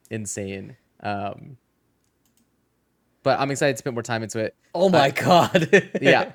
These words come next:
Speaker 1: I'm
Speaker 2: That
Speaker 1: excited to
Speaker 2: is
Speaker 1: put, I'm excited to put more time into it. And at, just at first blush, like, it feels great to play so far. And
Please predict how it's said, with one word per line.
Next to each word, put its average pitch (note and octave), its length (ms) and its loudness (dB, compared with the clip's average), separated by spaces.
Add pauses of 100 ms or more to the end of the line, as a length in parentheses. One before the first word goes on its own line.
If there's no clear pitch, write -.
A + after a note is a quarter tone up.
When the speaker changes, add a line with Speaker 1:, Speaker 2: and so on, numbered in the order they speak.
(160)
Speaker 1:
I'm G3 80 -14
Speaker 2:
That A#3 580 -2
Speaker 1:
excited E3+ 220 6
to D#3 60 8
Speaker 2:
is D3+ 220 2
Speaker 1:
put, - 180 -20 (600)
I'm C#3+ 100 -4
excited E3 240 -4
to D#3+ 60 -16
put F#3 100 -8
more C#3+ 140 -6
time A#2+ 280 -8
into A#2 280 -10
it. A2+ 240 -8
And A#2 320 -8
at, A#2 200 -8
just - 440 -6
at C3 120 -2
first B2+ 200 -6
blush, G#2+ 320 -4
like, G#2 240 -6
it A#2 100 -10
feels C3+ 200 -4
great B2 160 -6
to - 60 -20
play A#2+ 140 -6
so A2 120 -12
far. G#2+ 360 -4 (420)
And G#2+ 540 -6